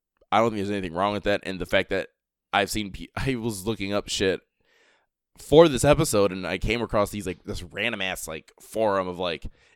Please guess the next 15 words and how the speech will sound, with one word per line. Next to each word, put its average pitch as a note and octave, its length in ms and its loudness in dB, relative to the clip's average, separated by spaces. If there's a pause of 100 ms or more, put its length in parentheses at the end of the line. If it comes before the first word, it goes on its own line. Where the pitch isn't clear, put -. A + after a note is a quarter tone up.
it G#2+ 160 -4
said, G#2 400 0 (640)
"Single, D3+ 640 4 (160)
gay, B2+ 460 6 (200)
thirty-five, B2 800 4 (600)
Chicago C3 420 4
suburbs, B2+ 480 4
question D3+ 340 2
mark?" A3+ 380 2 (1040)
And A#2+ 400 0 (140)
the C3+ 100 -2
comments C3+ 300 0
were C3+ 100 4
like, A2+ 340 2 (960)
"Uh, G#2+ 340 8